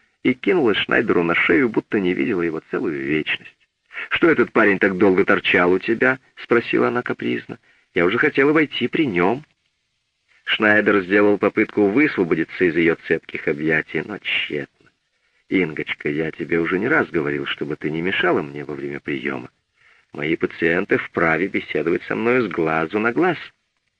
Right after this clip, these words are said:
"Но у меня ещё больше прав, чем у твоих пациентов.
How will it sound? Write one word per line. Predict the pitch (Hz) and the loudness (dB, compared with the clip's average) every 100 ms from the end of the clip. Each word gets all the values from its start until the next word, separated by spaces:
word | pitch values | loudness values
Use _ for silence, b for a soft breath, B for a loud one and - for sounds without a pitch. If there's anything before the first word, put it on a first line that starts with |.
| _ b b b b _ | _ b b b b _
"Но | 104 110 | 0 4
у | 117 | 4
меня | 127 127 135 | 4 2 2
ещё | 143 131 - - 220 | 4 2 2 4 4
больше | 180 165 - 120 | 6 4 4 0
прав, | - 101 87 - | 2 2 2 0
чем | - 85 | -4 -4
у | |
твоих | - 85 82 - | -2 0 0 -2
пациентов. | - - 80 78 - - - - | -12 -8 -8 -8 -10 -16 -18 -18